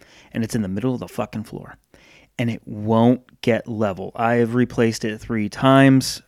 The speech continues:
I've put new thin set down. I've scraped thin set off. I've redone everything. Well, I took, I'm taking an L right now, but I'm gonna persevere,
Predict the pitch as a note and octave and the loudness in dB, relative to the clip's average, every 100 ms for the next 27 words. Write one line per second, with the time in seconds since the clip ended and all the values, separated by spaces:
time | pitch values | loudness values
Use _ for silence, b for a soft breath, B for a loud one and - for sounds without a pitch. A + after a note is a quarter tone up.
0 | _ A#2 G#2 A#2 G#2 G2+ F#2+ C3 C3 - | _ -8 -4 -4 -4 -6 0 0 2 0
1 | B2 C3 B2 A2 G2 - G#2 - A2 G2+ | 2 2 2 2 -2 -4 -4 -2 -4 -4
2 | G#2 A2 C3+ C3 B2+ A2 A#2 A#2 A2+ A2+ | -4 2 4 4 2 0 0 2 0 0
3 | A2+ G#2 b b b b - B2+ B2+ B2 | -2 -4 b b b b 2 4 4 0
4 | B2+ - D3 D3 _ - _ _ B2+ B2+ | -4 4 4 4 _ -20 _ _ -8 4
5 | D3 D3+ C#3+ C3+ A#2+ A2 G#2 F#2+ G2+ G2+ | 4 8 8 8 8 6 0 -2 -4 -2
6 | G#2+ G#2 A2+ G#2+ A#2 - G#2 G2+ G2+ | -2 0 0 0 -4 -4 -4 -2 -2